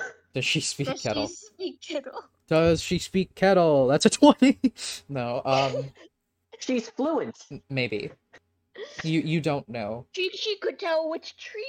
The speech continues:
Speaker 3: she, she, what Timber was talking about.
Speaker 2: That's a maybe.
Speaker 1: <laughs>
Speaker 2: That's a maybe.
Speaker 1: Turns out she took it as a high, as a college elective.
Speaker 2: I took
Speaker 3: <laughs>
Speaker 2: kettle as a college elective.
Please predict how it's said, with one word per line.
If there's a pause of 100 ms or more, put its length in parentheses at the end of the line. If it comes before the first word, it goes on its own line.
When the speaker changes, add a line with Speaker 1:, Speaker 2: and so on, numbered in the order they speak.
Speaker 3:
she, (180)
she,
what
Timber
was
talking
about. (540)
Speaker 2:
That's
a
maybe. (880)
Speaker 1:
<laughs>
Speaker 2:
That's
a
maybe.
Speaker 1:
Turns
out
she
took
it
as
a
high, (400)
as
a
college
elective. (1080)
Speaker 2:
I
took
Speaker 3:
<laughs>
Speaker 2:
kettle
as
a
college
elective.